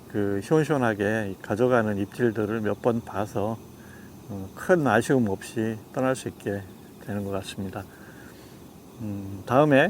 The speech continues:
또 다른 곳에서 한번, 음, 흐르는 물에서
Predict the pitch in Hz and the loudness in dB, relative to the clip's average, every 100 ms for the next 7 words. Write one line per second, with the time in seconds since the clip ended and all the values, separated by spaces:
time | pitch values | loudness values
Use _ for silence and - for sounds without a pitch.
0 | 202 147 - 123 170 165 165 147 123 123 | 2 -2 4 6 6 6 6 6 4 2
1 | 120 107 123 156 - 107 101 98 98 - | 2 0 0 -6 -8 -6 -6 -8 -10 -2
2 | 160 165 147 117 107 101 123 123 | 4 4 4 2 0 0 0 -2